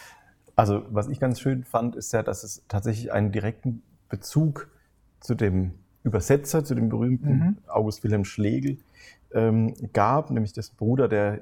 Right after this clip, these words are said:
Speaker 1: ja in Mendelssohns Familie eingeheiratet
Speaker 2: Mhm.
Speaker 1: hatte.
Speaker 2: Ja, Friedrich
Speaker 1: Ähm, Friedrich,
Speaker 2: Schlegel.
Speaker 1: genau.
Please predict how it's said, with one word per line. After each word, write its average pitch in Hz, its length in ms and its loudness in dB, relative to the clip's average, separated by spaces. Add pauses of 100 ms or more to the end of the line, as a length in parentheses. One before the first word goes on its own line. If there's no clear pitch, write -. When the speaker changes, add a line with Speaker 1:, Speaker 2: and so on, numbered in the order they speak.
Speaker 1:
ja 95 260 0 (300)
in 98 180 -2
Mendelssohns 98 440 -4
Familie 101 480 -4 (200)
eingeheiratet 113 840 0
Speaker 2:
Mhm. 185 120 -4
Speaker 1:
hatte. 117 300 0 (260)
Speaker 2:
Ja, 92 160 -10
Friedrich 110 480 0
Speaker 1:
Ähm, 113 60 -8
Friedrich, 123 460 0
Speaker 2:
Schlegel. 98 180 -4
Speaker 1:
genau. 101 340 0